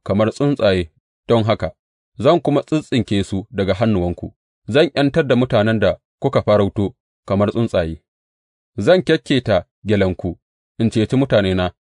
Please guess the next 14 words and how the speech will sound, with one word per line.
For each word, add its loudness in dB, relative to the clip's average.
daga -2
hannuwanku, -2
ba 2
za 6
su -4
kuma 2
ƙara 6
zama 2
ganima 2
a -10
hannunku -4
ba. -8
Sa'an 2
nan -4